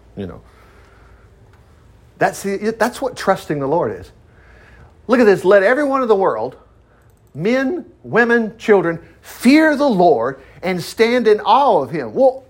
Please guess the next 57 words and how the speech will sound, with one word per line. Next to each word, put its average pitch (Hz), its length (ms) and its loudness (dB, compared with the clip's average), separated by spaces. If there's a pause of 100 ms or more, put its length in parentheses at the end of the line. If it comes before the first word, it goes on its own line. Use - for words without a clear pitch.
(440)
why 226 220 4
would, 285 160 -6
remember, 202 320 -4
he 208 100 -6
started 226 320 -2
out 226 140 0
with 180 140 -4
"Sing 208 240 -6
praise 202 400 -2
to 175 160 -6
him." 127 220 -10
Well, 151 240 -4
I 202 80 0
don't 165 100 -2
want 135 240 -4
to - 60 -20
sing 147 220 -10
praise 139 380 -4
to 139 100 -6
him 127 100 -6
for, 165 160 2
because 147 260 -4 (380)
my 156 180 2
school 208 240 -2
teachers 143 360 -6
told 156 200 2
me 147 80 -2
it 135 40 -2
was 123 160 -2
evolution 147 500 -2
and 123 60 -10
stuff. 185 180 -10
Well, 208 180 -6
yeah, 247 320 -4
you 120 160 -10
just 170 300 -6
got 170 160 -4
the 180 60 -4
rug 185 280 -2
pulled 147 220 0
out 127 180 -4
from 123 100 -10
underneath 110 300 -14
you, 95 80 -12
but 95 220 -16
you 165 60 -12
better 214 200 2
fight 196 300 0
back, - 360 -6 (1600)
because 143 340 -4 (420)
you 180 160 -4
don't 220 180 2
live 233 200 0
with 160 100 -4
your 135 120 -4
school 277 260 0
teacher. 151 480 -6